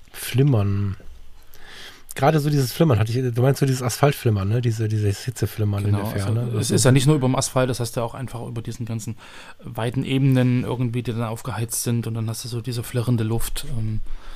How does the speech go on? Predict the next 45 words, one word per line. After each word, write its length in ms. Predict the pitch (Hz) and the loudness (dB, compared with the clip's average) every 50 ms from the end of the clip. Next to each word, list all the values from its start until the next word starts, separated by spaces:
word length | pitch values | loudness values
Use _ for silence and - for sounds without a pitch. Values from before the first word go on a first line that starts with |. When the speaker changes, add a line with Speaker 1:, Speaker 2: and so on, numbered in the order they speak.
| - - - - - - - | -10 -10 -10 -12 -4 2 6
Speaker 1:
Ja, 160 | 139 143 147 | 6 8 8
ich 100 | 127 104 | 8 6
hab 100 | 131 - | 4 4
neulich 260 | 139 135 131 120 - | 6 4 4 4 4
mal 60 | 127 120 | 4 4
Speaker 2:
Genau. 80 | 110 113 113 | 4 4 4
Speaker 1:
versucht, 340 | 110 127 123 110 107 - - | 4 2 0 -2 -4 -4 0
an 80 | 110 | 2
einem 240 | 110 110 110 110 107 | 2 2 2 0 2
sehr, 160 | 104 123 123 | 4 4 4
sehr 160 | 117 120 107 | 6 4 4
heißen 260 | 98 117 113 - 120 107 | 4 2 2 2 0 0
Tag 220 | - 117 110 107 | 2 2 0 2
mit 80 | - 107 | 2 2
sechshundert 360 | 107 117 107 - 123 110 101 98 | 2 0 0 0 0 0 0 0
Millimetern 440 | 107 101 101 104 120 - - 98 | 0 0 2 0 0 0 -2 -4
zu 100 | - 101 | -6 -6
fotografieren. 720 | 92 - 107 107 101 101 101 90 - - 98 98 107 110 - - - - - - - - - - - - - - - - | -8 -8 -6 -6 -6 -6 -6 -8 -6 -4 -4 -2 -2 -2 -4 -8 -14 -16 -16 -18 -18 -20 -20 -20 -20 -20 -20 -20 -12 -6
Speaker 2:
Schwierig. 260 | - 117 104 98 107 | -4 -2 0 2 2
Speaker 1:
Und, 360 | 101 95 92 90 90 - - | 4 4 2 2 -2 -4 -4
ähm, 360 | 98 95 95 95 95 98 104 107 | -4 -2 -2 -2 -2 -2 -2 0
ja, 180 | 107 113 131 139 | 4 6 6 8
genau, 280 | 156 170 143 92 - - | 8 6 6 4 2 0
also 180 | 101 104 98 101 | -2 0 0 2
da 300 | 104 104 104 110 113 110 - - - - - - - - - - - - | 2 2 4 4 2 2 0 -6 -14 -12 -8 -6 -4 -4 -4 -4 -2 0
hab 100 | 107 101 | 2 2
ich 180 | - - - | 2 2 2
erst 220 | - 113 123 - - | 2 2 2 2 2
tatsächlich 500 | 143 143 131 139 123 113 - 139 117 - | 2 2 4 2 0 0 0 -2 -2 -2
kurz 240 | - - 135 - - | -2 -2 -2 0 2
ein 40 | 123 | 4
bisschen 240 | 120 110 - 120 117 | 2 4 4 2 2
Sorge 420 | 104 104 107 101 110 147 - 156 143 | 2 2 0 0 0 -2 -2 -2 -2
gehabt, 440 | 139 127 113 139 156 - - - | 0 2 2 2 0 -2 -2 0
Speaker 2:
Ja. 80 | 117 110 | 2 2
Speaker 1:
dass, 260 | 107 110 113 - - - | 2 2 -2 -4 -2 0
ähm, 360 | 110 107 104 104 104 104 98 98 98 - - | 0 0 2 0 0 -2 -4 -4 -8 -12 -12
ich 120 | - - 120 | -2 2 2
ein 80 | 107 | 2
Problem 400 | - - 113 101 101 104 120 127 | 2 4 2 4 6 6 6 6
mit 100 | 117 - | 4 4
Kamera 340 | - - 120 127 120 110 110 | 2 2 4 4 4 2 0
und 80 | 110 107 | 0 -2
Objektiv 500 | 104 92 104 95 - - 139 139 - - | -2 0 0 0 0 0 0 0 0 0
hab. 120 | 175 - | -2 -2